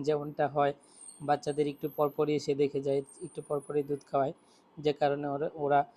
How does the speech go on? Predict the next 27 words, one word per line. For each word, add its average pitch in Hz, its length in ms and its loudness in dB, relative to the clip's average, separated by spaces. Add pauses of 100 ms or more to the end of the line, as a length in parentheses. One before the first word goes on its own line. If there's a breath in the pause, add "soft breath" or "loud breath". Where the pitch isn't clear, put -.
(280 soft breath)
অনেকটা 185 340 2
পুষ্ট 185 320 -2
পুষ্ট 165 260 -8
হয়েছে, 139 420 -2
হ্যাঁ। 185 220 -4 (380)
একেবারে, 160 440 0 (500 soft breath)
আহ, 151 280 0
অনেক 180 160 -2 (100)
কিউট 202 240 4
হয়েছে। 170 360 2 (280)
এইটা 165 300 2
যদি 170 280 2
দেখি, 170 340 2
এটা 160 160 2
আবার 160 180 4 (480 soft breath)
ব্লু 170 340 10
আইস 156 320 8
হবে, 143 240 0
হ্যাঁ, 170 220 0
ব্লু 156 260 4
আইস 160 260 6
হবে। 180 280 -2
আর 147 220 0 (120)
এটা, 147 360 -2 (520 soft breath)
এটা 151 180 -2
জিনজিয়ান 151 560 2
হবে, 143 280 -2